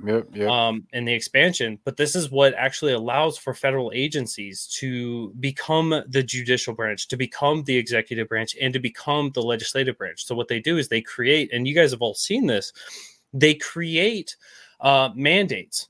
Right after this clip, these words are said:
Speaker 2: And they say, "If you don't follow this, we're going to fine you. We're going to punish you." So they create it through the legislative,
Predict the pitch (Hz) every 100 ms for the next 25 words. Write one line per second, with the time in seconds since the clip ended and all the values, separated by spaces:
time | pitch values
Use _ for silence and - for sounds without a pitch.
0 | _ 143 139 143 143 165 139 139 151 151
1 | - 208 226 143 123 139 - 135 131 143
2 | 143 160 139 190 220 208 127 107 127 123
3 | 135 139 160 143 196 202 - 107 - 131
4 | 117 151 180 - 214 190 151 127 139 131
5 | 131 127 120 123 143 143 139 113 107